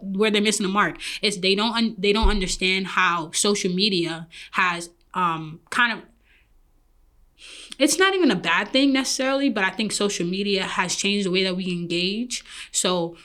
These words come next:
when we are looking to engage with campaigns, we're looking to engage in the way that we know, right? Which is a streamlined process,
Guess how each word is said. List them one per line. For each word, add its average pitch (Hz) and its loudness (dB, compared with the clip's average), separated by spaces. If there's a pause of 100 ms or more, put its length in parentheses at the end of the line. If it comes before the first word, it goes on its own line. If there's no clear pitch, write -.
when 185 0
we 214 2
are 208 0
looking 202 -2
to 196 -2
engage 180 0
with 185 -2
campaigns, 190 0
we're 220 -2
looking 208 0
to 180 2
engage 185 2
in 185 0
the 180 0
way 185 0
that 175 0
we 202 2
know, 180 0
right? 165 -2 (140)
Which 196 0
is 180 -2
a 175 -4
streamlined 214 -2
process, 160 -4